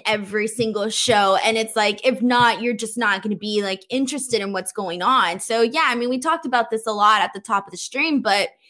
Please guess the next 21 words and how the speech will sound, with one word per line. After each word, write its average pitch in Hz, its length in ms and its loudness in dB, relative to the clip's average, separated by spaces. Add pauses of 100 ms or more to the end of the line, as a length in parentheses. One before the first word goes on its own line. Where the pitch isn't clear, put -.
(200)
it 226 160 2
just, 247 320 2
it 254 140 -2
seems 311 380 -4
that 320 220 2
everybody 247 500 0
here 240 300 2
knows 220 560 2
that 214 200 0
that's 208 280 0
what 226 220 2
is 220 200 2
expected 190 920 -2
of 175 320 2 (400)
just 220 180 -8
people 254 280 4
who 247 120 8
are 214 160 6
fans 214 380 0
of 208 100 -4
whatever. 202 640 -2